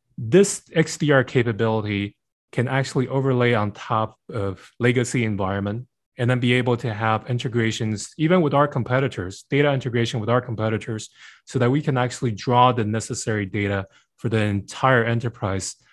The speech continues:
so that we're able to make decisions and helping, helping the organization to be more secure. So that's something I'm, I'm super excited. And then we also add in threat intelligence, and that's just something that I'm,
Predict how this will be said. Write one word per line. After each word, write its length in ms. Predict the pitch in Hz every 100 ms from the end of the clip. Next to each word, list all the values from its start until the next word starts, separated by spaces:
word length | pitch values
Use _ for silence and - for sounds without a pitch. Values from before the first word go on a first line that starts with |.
| _ _
so 160 | - 117
that 100 | 113
we're 140 | 123
able 280 | 131 123 120
to 140 | -
make 340 | 110 104 135 135
decisions 720 | 123 - 110 101 95 95 - 135
and 140 | 107
helping, 580 | - 127 123 120 117 117
helping 320 | - 123 135 113
the 40 |
organization 540 | 107 101 98 101 -
to 100 | 101
be 120 | - 95
more 200 | 95 90
secure. 460 | - - 117 110 - - -
So 160 | - 131
that's 240 | 120 180
something 340 | - 147 139 117
I'm, 200 | 117 135
I'm 140 | 123 123
super 420 | - 160 143 131
excited. 540 | - - 107 104 101
And 140 | 110 123
then 200 | 123 117
we 180 | 139 -
also 340 | 147 139 143
add 260 | 127 123 123
in 120 | 110
threat 260 | - 120 113
intelligence, 760 | 104 113 107 101 107 117 - - - _
and 120 | 110 117
that's 200 | 127 -
just 180 | 131
something 300 | - 117 113
that 80 | 107
I'm, 260 | 104 110